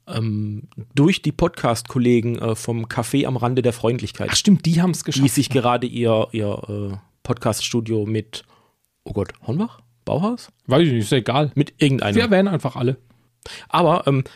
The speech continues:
Speaker 1: was mir gerade ganz spontan einfällt, Fun Fact über Obi, den ich heute von einem Arbeitskollegen gelernt habe.
Speaker 2: Ja.
Speaker 1: Weißt du, warum Obi Obi heißt?
Speaker 2: Zufälligerweise habe ich das, glaub ich, gestern gelesen.
Speaker 1: Verdammt.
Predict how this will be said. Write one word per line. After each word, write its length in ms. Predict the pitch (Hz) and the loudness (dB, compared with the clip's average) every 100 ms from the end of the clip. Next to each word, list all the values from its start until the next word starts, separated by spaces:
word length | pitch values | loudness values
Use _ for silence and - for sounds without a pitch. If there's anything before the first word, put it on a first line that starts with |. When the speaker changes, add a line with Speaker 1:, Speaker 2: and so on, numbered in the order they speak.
| - | -8
Speaker 1:
was 180 | - - | -4 0
mir 120 | 139 - | 0 0
gerade 420 | - - 131 147 | 0 0 0 0
ganz 180 | 160 196 | 0 0
spontan 420 | - 120 113 113 | -2 0 2 2
einfällt, 380 | 113 117 123 - - | 0 0 0 0 -6
Fun 300 | - 135 196 | -4 -2 -2
Fact 340 | - 143 - | -2 -4 -4
über 360 | 143 120 113 - | -4 0 0 4
Obi, 440 | 170 208 131 185 | 4 4 4 2
den 180 | - 123 | 2 0
ich 180 | 117 - - | 0 -6 -2
heute 420 | 143 240 254 240 | 2 4 2 0
von 200 | - 165 | 2 2
einem 180 | 170 156 | 2 2
Arbeitskollegen 680 | 160 156 135 - 120 110 113 | 2 2 0 0 0 0 0
gelernt 340 | 104 107 107 | 0 -2 -2
habe. 200 | 113 135 202 | 0 2 2
Speaker 2:
Ja. 160 | 90 107 214 - - _ _ | 0 -4 -4 -8 -20 _ _
Speaker 1:
Weißt 280 | 123 156 - | -2 0 2
du, 40 | 175 | 2
warum 200 | 151 - | 4 4
Obi 340 | 147 160 160 | 4 4 4
Obi 240 | 151 160 120 | 4 4 4
heißt? 360 | 101 151 - - _ _ _ _ - - | 2 0 -2 -16 _ _ _ _ -20 -4
Speaker 2:
Zufälligerweise 600 | 170 151 143 123 127 135 | -2 2 2 4 4 4
habe 60 | |
ich 40 | 120 | 4
das, 280 | 123 - - _ | 0 -4 -12 _
glaub 220 | 104 135 233 | 0 2 2
ich, 160 | - | 0
gestern 440 | 190 180 - 226 220 | 0 0 0 0 2
gelesen. 640 | 147 131 170 349 - 117 | 0 2 4 4 2 -2
Speaker 1:
Verdammt. 340 | - 127 120 | -2 -2 -2